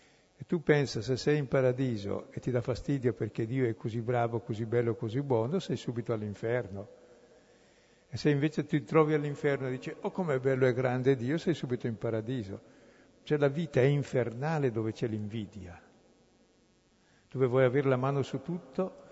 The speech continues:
e quello che non è tuo è male perché non ce l'hai ancora tu.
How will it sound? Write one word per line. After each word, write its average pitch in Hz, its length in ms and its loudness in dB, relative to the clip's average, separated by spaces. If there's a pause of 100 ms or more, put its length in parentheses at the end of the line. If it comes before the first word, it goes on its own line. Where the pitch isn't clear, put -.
(200)
e 143 160 4
quello 165 240 8
che 165 120 4
non 160 180 0
è 151 100 2
tuo 208 380 0
è 165 100 4
male 151 300 2
perché 151 240 2
non 135 140 2
ce 135 100 2
l'hai 127 120 6
ancora 117 340 0
tu. 147 200 -6